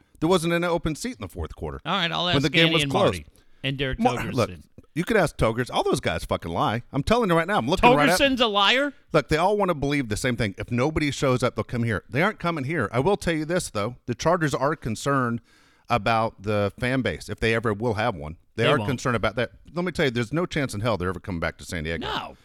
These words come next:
Speaker 1: So the people I talked to today said Dean is concerned that the Chargers obviously don't have the fan base they thought they would have, but San Diego's not in the equation.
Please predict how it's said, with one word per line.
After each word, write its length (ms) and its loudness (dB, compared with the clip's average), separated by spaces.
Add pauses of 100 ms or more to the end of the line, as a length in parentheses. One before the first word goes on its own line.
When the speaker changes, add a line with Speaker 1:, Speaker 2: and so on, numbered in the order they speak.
(340)
Speaker 1:
So 100 0
the 100 2
people 300 2
I 120 2
talked 340 -2
to 120 -2
today 360 -2 (280)
said 220 -4
Dean 240 2
is 240 0
concerned 640 -2
that 140 -6
the 60 -14
Chargers 360 0
obviously 420 -2
don't 260 0
have 180 -2
the 80 -10
fan 180 -4
base 180 -2
they 120 -8
thought 240 -2
they 80 -4
would 100 -4
have, 260 0 (520)
but 160 2
San 180 -2
Diego's 380 -4
not 160 -4
in 80 -6
the 60 -8
equation. 440 -6